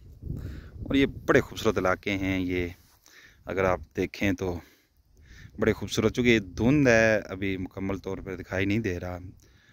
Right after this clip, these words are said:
लेकिन, अ, अमूमन ये शाम के औकात में अगर यहाँ आके देखें तो ये सरसब्ज़ व शादाब, ये खूबसूरत वादी जो तहसील लोरा की है, इसमें मेरा खूबसूरत गांव त्रोड़, आपके, अ,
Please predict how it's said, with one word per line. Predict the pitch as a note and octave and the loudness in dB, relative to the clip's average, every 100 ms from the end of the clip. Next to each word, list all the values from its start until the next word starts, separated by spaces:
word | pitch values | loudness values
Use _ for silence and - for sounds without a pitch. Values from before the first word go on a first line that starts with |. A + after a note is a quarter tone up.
| - _ - | -20 _ -10
लेकिन, | F#2+ G#2+ - | -4 -2 -2
अ, | G2 F#2+ F#2 D#2 - - - | 0 2 2 0 -6 -10 2
अमूमन | A#2+ D3+ | 4 6
ये | C#3+ | 4
शाम | B2 G2+ A2 A#2 | 2 0 0 0
के | - | -2
औकात | G2 G2+ G2+ G2+ | -6 -6 -4 -4
में | |
अगर | G2 F#2+ | -2 -2
यहाँ | F#2 F#2 | 0 0
आके | F#2 - | 0 -4
देखें | F2 F2+ - G2+ F2 - _ _ _ - - - _ _ G#2 | -4 -4 -4 -4 -4 -8 _ _ _ -20 -18 -20 _ _ -2
तो | |
ये | G2 G2 F#2 - | 2 4 4 0
सरसब्ज़ | - F#2+ - G#2+ G2 G2 | -2 -2 2 2 2 -2
व | F2+ - _ _ _ _ - - - - | -2 -4 _ _ _ _ -20 -20 -16 -4
शादाब, | F#2+ F#2 F#2 F#2 F2+ | 2 4 4 2 2
ये | F#2 F2 - _ - - | 0 0 -6 _ -14 -10
खूबसूरत | F#2+ - G2 F2+ | -8 -2 -2 0
वादी | F2+ F2+ F#2+ | 0 0 0
जो | F2 F2 - - | 0 -4 -6 -6
तहसील | F#2 - F#2 | -2 0 2
लोरा | F2+ F2+ F2+ | 2 0 -2
की | - F2+ | -2 -4
है, | E2 - - - - - - F#2+ | -4 -6 -10 -10 -8 -6 -6 -4
इसमें | - F#2 | -2 0
मेरा | F2+ F2+ | 0 0
खूबसूरत | F#2 F#2+ F#2+ F2+ | -4 0 0 0
गांव | F2+ F2 | -2 -2
त्रोड़, | - F2+ F2+ E2+ - - - - - - - | 0 0 0 -2 -10 -16 -16 -14 -14 -12 -10
आपके, | F#2+ G2 - - A2+ G2 F#2+ F2 | -6 -6 -8 -2 6 6 6 2
अ, | - - F#2+ F#2 F2+ | -6 -8 -4 -4 -4